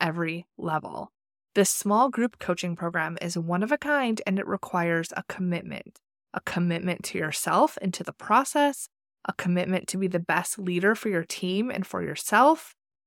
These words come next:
When you invest in yourself and your career, it pays you back over and over. Your career won't be the same. Your team won't be the same. You won't be the same. This is your next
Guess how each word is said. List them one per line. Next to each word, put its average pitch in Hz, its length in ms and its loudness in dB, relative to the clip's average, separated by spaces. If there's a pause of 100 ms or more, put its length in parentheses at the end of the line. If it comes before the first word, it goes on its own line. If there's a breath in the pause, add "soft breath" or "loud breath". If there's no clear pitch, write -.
(120)
When 190 120 0
you 196 180 0
invest 208 540 4
in 180 140 0
yourself 185 440 0
and 180 160 -2
your 170 120 0
career, 170 420 0
it - 260 -8
pays 190 360 -2
you 285 120 6
back 180 340 2 (140)
over 170 380 0
and 175 340 -4
over. - 520 0 (420)
Your 202 220 8
career 202 520 2
won't 170 360 -2
be 170 160 -4
the 151 120 -6
same. 175 540 0
Your 156 200 -4
team 226 500 -4 (120)
won't 185 440 0
be 180 180 -2
the 170 140 -6
same. 185 580 -2 (320)
You 208 600 4 (440)
won't 180 380 0
be 160 180 -2
the 165 120 -8
same. 165 580 -4 (420)
This 180 540 4
is 247 320 0
your 165 460 0
next 160 520 -6